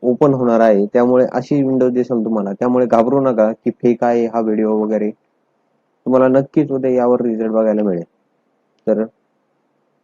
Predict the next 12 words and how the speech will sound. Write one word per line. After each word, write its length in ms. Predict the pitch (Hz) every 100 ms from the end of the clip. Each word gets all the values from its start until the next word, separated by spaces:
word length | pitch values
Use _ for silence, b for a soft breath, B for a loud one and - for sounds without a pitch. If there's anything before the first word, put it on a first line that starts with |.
| _ _ _ _ _ _ _ _ _ _ -
व्हिडिओ 280 | 113 127 135
चांगला 340 | 123 127 131
वाटला 320 | 123 120 123
असेल 240 | 120 131 120
तर 120 | 123
सबस्क्राईब 480 | - 117 _ 123 120 -
करा. 240 | 113 113 - _
अशाच 280 | 123 127 139
नवनवीन 440 | 135 135 131 135 127
व्हिडिओसाठी 640 | 117 123 123 117 104 107
तुरंत 580 | - _ - 139 147 110
आणि 340 | 123 131 135